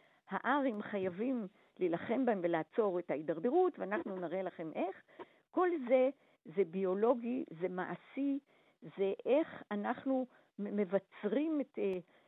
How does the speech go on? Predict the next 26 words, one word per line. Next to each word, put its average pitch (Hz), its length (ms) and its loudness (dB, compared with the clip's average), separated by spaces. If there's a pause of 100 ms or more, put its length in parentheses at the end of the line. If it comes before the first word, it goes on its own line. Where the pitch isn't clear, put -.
(140)
אה, 190 180 0
שלטוננו 208 840 0 (480)
על 330 320 6
גזעים 233 640 2
נחותים, 320 580 0
והם 220 140 0 (120)
סידרו 262 340 2
הרי 247 220 4
את 208 120 -2
הסולם 269 480 -2
הזה 233 220 -2 (100)
של, 175 180 -6 (540)
אה, 180 100 0 (100)
ארים, 277 380 4
לטינים, 262 680 2 (160)
סלאבים, 220 580 0 (380)
ואנחנו 185 760 -2
והצוענים 180 640 -4
אונטרמנש, 277 720 -2
כל 233 180 0 (120)
זה 190 160 -2 (420)
אנ-, 175 160 -4
אנחנו 185 340 -6
יודעים. 160 300 -4 (540)
אבל 185 180 0
הייתה 180 280 0